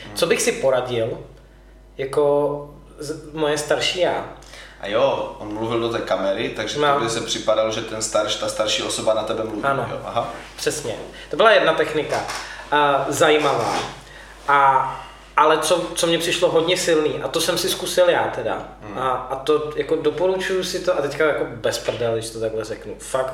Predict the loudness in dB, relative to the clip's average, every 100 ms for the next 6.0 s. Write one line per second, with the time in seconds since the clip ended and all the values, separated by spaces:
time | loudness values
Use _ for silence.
0 | -4 0 0 -2 -6 -8 -14 -18 -20 -20
1 | -18 -18 -6 -2 0 2 2 0 -4 -8
2 | -16 -20 -20 -20 -20 -20 -20 -20 -20 -18
3 | -2 0 2 0 -2 -2 -2 -6 -12 -18
4 | -20 -20 -20 -6 0 2 2 0 -2 -6
5 | -16 -12 -8 -2 2 2 0 -4 -6